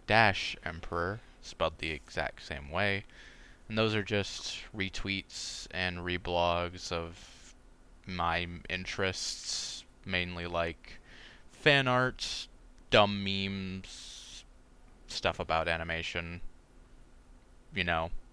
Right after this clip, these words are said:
whatever, or whatever is my current hyper focus at the moment, et cetera, et cetera. Um, 'cause if, uh, and I apologize to, uh, anyone who has had to talk to me the past couple of days because,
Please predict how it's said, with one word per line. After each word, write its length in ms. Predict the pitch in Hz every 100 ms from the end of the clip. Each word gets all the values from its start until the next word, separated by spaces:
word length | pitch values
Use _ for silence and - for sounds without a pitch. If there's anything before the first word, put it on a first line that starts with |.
| -
whatever, 300 | 110 104 98 -
or 160 | 107
whatever 540 | 104 104 98 92 95 92
is 100 | 87
my 100 | 90
current 380 | - 95 87 95
hyper 320 | 92 85 90
focus 560 | - 90 - 92 -
at 140 | 90 -
the 80 | 85
moment, 360 | 85 87 87 - - - - - -
et 180 | 80 82
cetera, 340 | - 82 82
et 100 | 82 -
cetera. 400 | 95 90 87 98 - - - - - - - - - - -
Um, 280 | 95 92 92 -
'cause 300 | 120 110 107 -
if, 260 | 113 - -
uh, 180 | 110 107 - -
and 80 |
I 100 | 104
apologize 880 | 104 - 110 107 101 101 95 92 - -
to, 300 | 113 98 85
uh, 360 | 95 92 92 - - - - - -
anyone 760 | 156 226 180 98 90 87 92 120 - - - - - - - - - -
who 340 | 110 113 107 98
has 360 | 104 110 104 -
had 160 | 110 98
to 80 |
talk 360 | 95 117 131 -
to 100 | -
me 100 | 95
the 100 | 87
past 280 | 98 87 -
couple 280 | 92 87 101
of 80 | 90
days 300 | 87 95 -
because, 540 | 95 - 90 87 90